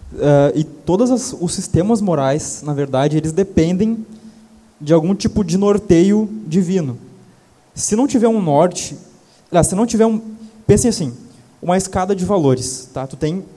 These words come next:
o valor máximo, que é aquilo que vai guiar os demais valores que vão vir na hierarquia depois dele. Pra um cristão, isso é fácil de falar. Tu tem Deus, que é um, é, é o suprassumo, é, é o ser mais supremo que existe.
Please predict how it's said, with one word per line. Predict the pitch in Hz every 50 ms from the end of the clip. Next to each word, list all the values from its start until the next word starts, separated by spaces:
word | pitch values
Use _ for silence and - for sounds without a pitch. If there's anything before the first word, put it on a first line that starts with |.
| 143 -
o | - 165
valor | 151 175 175 165 180 202
máximo, | 208 190 156 139 151 175 - - - 214 240 233 220 - - - - - - _ _ _ _ _ _ _ _ _
que | - - 196 190 165
é | 160 180 180 180 - -
aquilo | - 180 180 - 190 175 185 208
que | 202 208
vai | 202 202 196
guiar | 185 190 202 170 160 175 196
os | 208 214 185
demais | 208 214 196 185 185 196 190
valores | 214 214 196 160 160 175 190 190 -
que | - 214
vão | 196 180 196 196 196 190
vir | 156 156 165 180
na | 185 185
hierarquia | 175 180 185 190 190 190 170 156
depois | 185 - - 175 190 175
dele. | 160 139 123 117 - - - - - - - - _ _ _ _ _ _ _ - _ _
Pra | - 208
um | 247 269
cristão, | 262 220 185 - - - 139 139 202 190 135
isso | 127 - 151
é |
fácil | 151 - 180 151 156 151
de | 147 -
falar. | - 220 226 220 170 135 127 127 - - - - -
Tu | -
tem | - - 123 123 143 180 170 -
Deus, | - 151 143 170 202 214 214 - - - - - -
que | - 156
é | 135
um, | 131 131 131 135 135 135 - - - - - _ -
é, | - - - - -
é | 147
o | 151
suprassumo, | 131 - - 214 202 254 240 233 - - 196 196
é, | 175 143 131 127 135 -
é | -
o | 147
ser | 147 - - 190 190
mais | 190 214 208
supremo | - 269 202 - 196 208 214
que | 214 233 226
existe. | 196 214 190 - - - - -